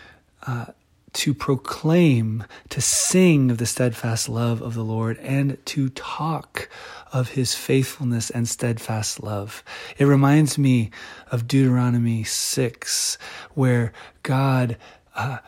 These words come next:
calls the community, the parents of the community, talk with their children as they sit in their house, as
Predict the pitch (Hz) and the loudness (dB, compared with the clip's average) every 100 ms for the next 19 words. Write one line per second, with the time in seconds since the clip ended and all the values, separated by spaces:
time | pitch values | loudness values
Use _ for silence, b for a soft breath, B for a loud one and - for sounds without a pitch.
0 | _ - - 135 147 147 123 113 - B | _ -8 -4 2 4 4 2 -2 -6 B
1 | B - 139 123 92 B - - 123 120 | B -4 -2 0 -4 B -8 -2 2 4
2 | 135 160 139 113 110 110 B B 131 123 | 4 6 4 2 -2 -4 B B 0 0
3 | 110 B B - 156 156 151 113 - 120 | -2 B B -6 0 4 4 2 -2 -2
4 | 123 - 131 143 117 110 - - - 156 | -2 0 2 4 0 -2 -6 -6 0 2
5 | 156 - - - B B B B B 127 | 0 -2 -12 -12 B B B B B 2
6 | 135 131 - - 123 120 107 - 139 147 | 4 2 -2 -6 -2 -2 -2 -2 2 2
7 | 127 117 110 - 113 113 110 120 113 - | 2 -2 -2 -4 -4 -4 -4 -4 -2 -2
8 | - - 147 - 127 120 113 113 143 127 | -2 0 0 0 -4 -2 -2 -4 -2 -2
9 | 107 - - 120 123 117 | -2 -6 -6 -2 -2 -2